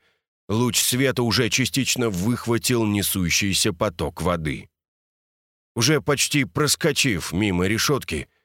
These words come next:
я краем глаза заметил какое-то бледное существо, показавшееся за прутьями.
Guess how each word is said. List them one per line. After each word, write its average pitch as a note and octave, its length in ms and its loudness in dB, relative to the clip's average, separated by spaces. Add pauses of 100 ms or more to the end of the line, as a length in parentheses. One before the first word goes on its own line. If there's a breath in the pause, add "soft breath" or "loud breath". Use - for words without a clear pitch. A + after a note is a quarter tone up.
(140)
я G#2 200 0
краем D#3 420 0
глаза D3+ 380 0
заметил D3 520 2
какое-то C#3+ 480 -2
бледное D3+ 600 0
существо, F#3+ 720 0
показавшееся A#2 920 0
за C3+ 140 0
прутьями. F#2 560 -2